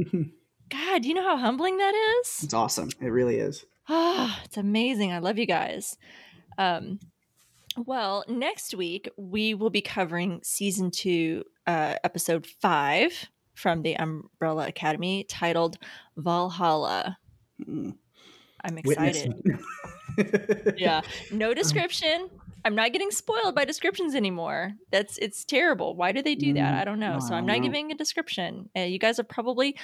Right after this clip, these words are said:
Speaker 2: by the time that we publish this, you've probably already watched it and you already know and you don't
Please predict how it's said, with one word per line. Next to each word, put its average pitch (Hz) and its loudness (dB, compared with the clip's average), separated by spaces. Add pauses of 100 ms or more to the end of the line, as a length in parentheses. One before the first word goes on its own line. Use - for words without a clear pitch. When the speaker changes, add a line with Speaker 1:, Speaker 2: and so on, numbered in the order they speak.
(120)
Speaker 2:
by 214 0
the 202 -2
time 208 0
that 214 -2
we 220 -4 (160)
publish - -4
this, 339 0
you've 180 -10
probably 220 -2
already 185 0
watched - -2
it - 0
and 156 -2
you 156 -6
already 170 2
know 160 0
and 160 0
you 165 -2
don't 185 -2